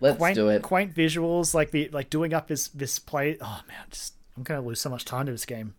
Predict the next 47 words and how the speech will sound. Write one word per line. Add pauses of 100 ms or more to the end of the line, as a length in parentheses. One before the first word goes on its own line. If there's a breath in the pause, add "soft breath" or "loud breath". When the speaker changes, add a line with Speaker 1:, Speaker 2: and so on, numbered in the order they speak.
(140)
Speaker 1:
Yeah,
it
looks (180)
great. (140)
Like,
Speaker 2:
And
the,
Speaker 1:
it
Speaker 2:
and
the,
the
tease
of,
like,
exploring
the
forest
outside
as
well.
Like,
Speaker 1:
Or,
Speaker 2:
like,
"All
right, (120)
Speaker 1:
or (100)
Speaker 2:
you
got
Speaker 1:
the
Speaker 2:
me."
Speaker 1:
warnings
about
doing
so (200)
and
maybe
don't
do
it.
But
yeah,
there's
Speaker 2:
Oh,
I'm
Speaker 1:
like
Speaker 2:
doing
it.